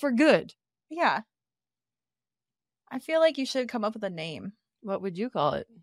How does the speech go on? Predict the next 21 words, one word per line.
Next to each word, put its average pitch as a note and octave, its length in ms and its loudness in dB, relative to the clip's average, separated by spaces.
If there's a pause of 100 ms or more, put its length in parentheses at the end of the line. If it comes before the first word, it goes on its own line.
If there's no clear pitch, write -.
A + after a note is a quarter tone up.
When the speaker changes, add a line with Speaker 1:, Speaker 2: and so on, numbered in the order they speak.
(100)
Speaker 2:
I A3 80 -10
don't A3 160 -8
know. F3+ 400 -8
All G#3+ 100 4
I C#4 80 4
can F4 160 -6
think A3 160 -4
about A3 240 0
is G#3+ 80 -2
Beyonce G3 560 -4
has G3 240 -4
Sasha F3 480 -10
Fierce. - 580 -10
Speaker 1:
I G3+ 140 -4
know. F3+ 440 -2 (1400)
It's A#3 220 -4
definitely B3 600 2
some, A3+ 260 -2
like, G3+ 240 0
mind E3 340 -2
control. D#3+ 600 -10